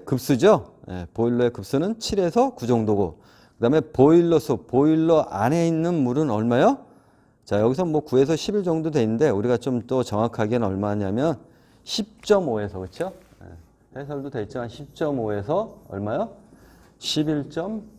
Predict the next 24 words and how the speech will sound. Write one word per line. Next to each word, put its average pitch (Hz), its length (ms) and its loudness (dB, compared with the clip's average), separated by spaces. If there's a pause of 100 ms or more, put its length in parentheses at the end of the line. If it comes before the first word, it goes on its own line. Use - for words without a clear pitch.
팔. 107 380 -12 (200)
아, 85 300 -14
이 98 60 -8
정도 107 240 -8
갑니다. 101 600 -6 (300)
이게 107 140 -4
뭐예요? 104 400 -2 (960)
보일러. 98 540 -2 (760)
보일러 110 540 2 (180)
수. 131 540 -8 (2500)
자, 120 320 6 (300)
그래서 131 340 4
이 123 160 2
문제 190 240 2
같은 160 240 0
경우는, 135 640 2
어, 110 440 0
뭐 107 140 0
기능사에서도 127 1160 0 (560)
가끔 - 400 4
나요. 98 280 2
근데 110 240 0
뭐 107 240 0
이제 101 260 -2